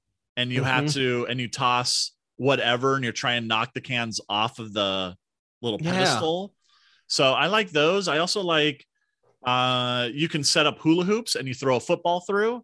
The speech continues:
Speaker 2: Oh, yeah. Yep.
Speaker 1: Um, or you can cut out
Speaker 2: I've seen fun noodles with that.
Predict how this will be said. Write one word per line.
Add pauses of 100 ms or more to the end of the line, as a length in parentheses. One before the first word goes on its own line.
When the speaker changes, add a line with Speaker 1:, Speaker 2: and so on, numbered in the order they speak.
Speaker 2:
Oh,
yeah. (160)
Yep. (440)
Speaker 1:
Um,
or
you
can
cut
out (540)
Speaker 2:
I've
seen
fun
noodles
with
that.